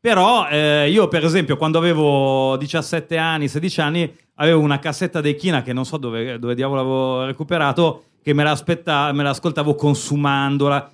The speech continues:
In se-, da un lato c'erano i China e dall'altro i Truzzi Brothers, che tra l'altro ho invitato qua una volta ma non si è riusciti a combinare. Ma, eh,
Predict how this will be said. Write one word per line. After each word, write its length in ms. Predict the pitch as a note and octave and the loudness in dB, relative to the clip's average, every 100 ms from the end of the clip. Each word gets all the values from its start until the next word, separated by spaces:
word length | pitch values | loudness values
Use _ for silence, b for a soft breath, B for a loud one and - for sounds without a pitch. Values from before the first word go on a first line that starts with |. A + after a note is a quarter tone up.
| B | B
In 120 | E3+ F3 | -6 -2
se-, 100 | G3 | 2
da 100 | F#3+ | 2
un 60 | |
lato 220 | G#3 A#3+ | 2 0
c'erano 260 | A#3 G#3+ G3 | 0 2 2
i 60 | G3 | 2
China 240 | G#3+ A#3 | 2 2
e 20 | |
dall'altro 380 | F3+ E3+ F#3+ F3+ | 2 2 2 2
i 40 | |
Truzzi 400 | F3 D#3+ D3 - | 2 2 0 -2
Brothers, 680 | D#3 C#3 A2+ G2+ A#2 G#2+ - | 0 0 0 -2 -4 -6 -10
che 80 | B2+ | -8
tra 120 | C3+ | -4
l'altro 500 | E3 D3 D#3 B2 - - | -2 2 0 0 -8 -2
ho 120 | D3+ | 0
invitato 480 | D#3 D#3 E3+ D#3+ D#3 | 2 2 2 2 0
qua 280 | E3 E3 D#3+ | 2 2 2
una 180 | D#3+ | 0
volta 200 | E3 F#3 | 0 -2
ma 160 | E3+ D3 | -4 -4
non 160 | D3 D3 | -6 -6
si 80 | |
è 20 | D3 | -6
riusciti 240 | C3+ C#3 | -6 -4
a 20 | |
combinare. 380 | D3+ D3 C#3 G#2 B B B - | -2 0 0 -2 B B B -2
Ma, 320 | E3 F#3 E3 | 2 2 2
eh, 1120 | F3 E3+ E3+ E3 D#3+ D#3 D3+ D3 C#3+ D3+ C#3+ | 2 2 4 4 4 4 2 2 2 -2 -6